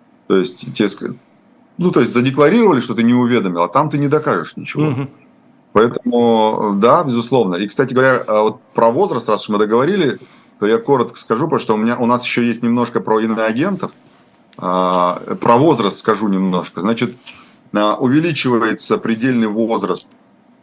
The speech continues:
Speaker 1: а, в связи с, там, с изменениями как раз, а, в закон о воинской обязанности и военной службе, а, предельный возраст пребывания в г-,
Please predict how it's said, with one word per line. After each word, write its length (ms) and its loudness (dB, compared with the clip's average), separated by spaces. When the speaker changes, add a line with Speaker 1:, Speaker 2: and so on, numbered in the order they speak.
Speaker 1:
а, 720 -2
в 60 -12
связи 260 0
с, 40 -14
там, 240 -4
с 140 -6
изменениями 500 0
как 140 -6
раз, 360 0
а, 260 2
в 40 -4
закон 400 0
о 140 2
воинской 640 0
обязанности 640 -2
и 40 -2
военной 440 0
службе, 560 -2
а, 260 0
предельный 500 0
возраст 380 0
пребывания 680 0
в 100 -8
г-, 100 -14